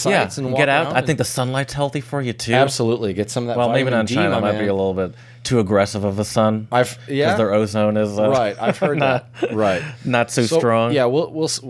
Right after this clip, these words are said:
Speaker 2: yeah, we'll see about that. But, um, yeah, so walking, sleep. Another thing, too, is, you know, yes, you're gonna wanna try all sorts of foods, but also try, try to eat hel-, as healthy as you can.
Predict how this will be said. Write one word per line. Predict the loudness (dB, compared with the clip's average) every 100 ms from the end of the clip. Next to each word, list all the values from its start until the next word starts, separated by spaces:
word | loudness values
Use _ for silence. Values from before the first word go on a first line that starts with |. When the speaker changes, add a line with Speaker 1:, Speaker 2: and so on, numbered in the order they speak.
| -6
Speaker 2:
yeah, | -2 0
we'll | -2
see | -2 -2
about | -2 -2
that. | -6 -2
But, | -2 0
um, | 2 2 0 -6 -16 -20 -20 -4
yeah, | 2 4 2
so | 0 2 4
walking, | 6 4 4 -2 -2
sleep. | -4 0 4 4 2 -2
Another | 0 0 0
thing, | -2 -4
too, | -2 2 4
is, | 4 2 -2 -12 -20 -20 -20 -20 -20 -20 -10 -2
you | 2
know, | 2 0 0
yes, | 2 2 2
you're | 0
gonna | 2 2
wanna | 2 0
try | 2 4 4
all | 4
sorts | 2 -4 -6
of |
foods, | -2 -2 0
but | -2 -2 2
also | 2 2 -2
try, | 0 4 4 4 -2 -8 -2
try | 2 2
to |
eat | 2 -2
hel-, | 0 -4 -4
as | -6 0
healthy | 0 2 0
as | -2
you | -2
can. | -4 -4